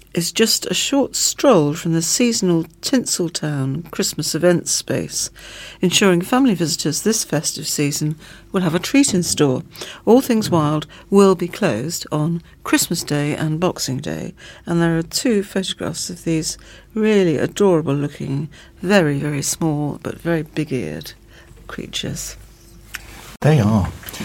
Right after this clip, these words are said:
Speaker 2: Story from Monday's newspaper now, "Road not eligible for lollipop person."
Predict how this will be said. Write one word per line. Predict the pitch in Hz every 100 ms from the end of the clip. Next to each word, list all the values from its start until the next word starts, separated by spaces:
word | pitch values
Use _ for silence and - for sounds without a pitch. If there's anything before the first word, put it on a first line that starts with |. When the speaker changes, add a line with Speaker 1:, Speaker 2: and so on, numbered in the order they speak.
| - -
Speaker 2:
Story | - 220 220
from | - 160
Monday's | 139 120 107 104
newspaper | 107 - 110 101 104
now, | 117 135
"Road | 113 139 156 170 156
not | 160 127 202 - -
eligible | 107 101 92 101 117 160
for | - 147
lollipop | 202 127 113 - 165
person." | - 98 85 -